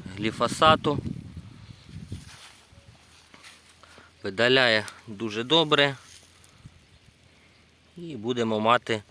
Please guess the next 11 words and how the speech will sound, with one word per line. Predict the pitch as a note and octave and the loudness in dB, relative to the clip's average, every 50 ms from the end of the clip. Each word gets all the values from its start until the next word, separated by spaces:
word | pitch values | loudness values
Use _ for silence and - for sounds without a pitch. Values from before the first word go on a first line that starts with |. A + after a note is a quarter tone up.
| _ - - - - - - - _ - | _ -20 -20 -20 -20 -20 -20 -20 _ -12
чудовий | - G#2 G2+ G#2+ A#2+ A#2+ A2+ A2+ A2 G#2+ | -10 -10 -2 2 4 4 4 4 4 2
результат | G#2+ G2+ F#2+ G#2 G2+ - - B2+ B2 A#2+ A2+ - - - - - - - - - - - - - - - - - - - - - - - - - F2 | 2 0 -2 -6 -8 -2 2 2 2 2 0 -2 -8 -8 -8 -8 -8 -8 -10 -10 -12 -12 -8 -8 -6 -4 -4 -6 -6 -8 -8 -8 -6 -6 -6 -6 -8
і | F#2+ F#2 | -10 -10
чудовий | - - G#2+ F#2+ F#2+ A#2 A#2 A2+ A2 A2 G2+ | -10 -10 -10 -2 2 2 2 4 4 2 2
виноградник. | G2+ G2+ G2+ G#2 G2 F#2+ F#2 F#2+ F#2 F2+ D#2+ E2 F2 E2+ - - - - _ _ _ _ _ _ _ _ _ _ _ _ _ _ _ _ _ _ _ _ _ _ _ - - - - - - - _ _ _ _ _ _ _ _ _ _ _ _ _ _ _ _ _ - - - - - - - - _ _ _ _ _ _ _ _ _ - - _ _ _ _ _ _ - _ _ _ _ _ _ _ _ _ _ _ _ _ _ _ _ _ _ _ _ | 0 2 0 0 -2 0 0 2 2 2 0 -4 -10 -10 -10 -12 -14 -14 _ _ _ _ _ _ _ _ _ _ _ _ _ _ _ _ _ _ _ _ _ _ _ -20 -20 -20 -20 -20 -20 -20 _ _ _ _ _ _ _ _ _ _ _ _ _ _ _ _ _ -20 -20 -20 -20 -20 -20 -20 -20 _ _ _ _ _ _ _ _ _ -20 -20 _ _ _ _ _ _ -20 _ _ _ _ _ _ _ _ _ _ _ _ _ _ _ _ _ _ _ _
Підписуйтесь | - B2 A#2 - _ C3+ B2+ - - A#2+ G#2 - A2+ A2 - - | -4 -4 -4 0 _ 6 6 6 4 -2 -2 0 -2 -4 -4 -2
на | A2+ G#2+ G#2+ | 0 0 2
наш | G#2+ G#2+ G2+ - | 2 2 0 0
канал | - B2 B2 C#3+ D#3 E3+ E3 D#3+ D3+ - | -2 0 2 4 6 6 6 4 2 0
та | _ - C3 C3 | _ 2 2 2
слідкуйте. | - - A#2 A#2 A2+ - - - G2+ G2 F#2+ F2+ - G2+ G2 | 2 -2 -4 -4 -4 -4 -10 -8 -6 -6 -6 -4 -4 -6 -6